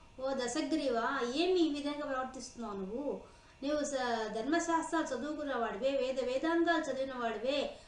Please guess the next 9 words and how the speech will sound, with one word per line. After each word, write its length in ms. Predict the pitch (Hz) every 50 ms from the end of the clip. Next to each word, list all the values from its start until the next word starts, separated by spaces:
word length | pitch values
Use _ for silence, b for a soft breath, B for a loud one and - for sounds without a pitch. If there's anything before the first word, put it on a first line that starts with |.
| B B B - 233
గృహస్థ 460 | 247 277 294 302 339 349 349 - - 349 339 311 285 254 240 233 220 202 202 208 220
ధర్మాలని 440 | 233 254 294 320 320 330 320 277 254
ఆచరించేవాడివే, 1160 | 233 233 285 285 339 339 339 311 302 294 277 240 233 220 196 196 196 254 285 294 240 - B B B B B B B
నువ్వు 180 | 285 330 370 370
ఈవేళ 380 | 349 330 320 330 349 381 381 381
ఇ-, 420 | 359 330 311 285 262 - 269 294
ఇలా 220 | 294 320 381 403
ఎందుకు 220 | 403 392 381 403 381
ప్రవర్తిస్తున్నావు? 1000 | - 359 349 349 349 349 349 320 311 - 302 254 226 180 165 165 - - -